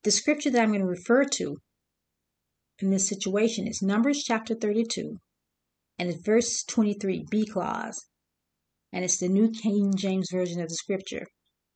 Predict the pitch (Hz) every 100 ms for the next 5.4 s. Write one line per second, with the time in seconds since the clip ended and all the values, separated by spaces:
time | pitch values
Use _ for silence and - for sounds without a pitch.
0 | _ _ - - 190 - 190 175 233 -
1 | - _ _ _ _ 185 196 262 247 -
2 | 208 208 190 190 - 202 196 190 202 190
3 | 170 185 180 180 165 160 180 175 180 -
4 | _ _ _ - 175 175 - 180 - -
5 | 175 185 180 -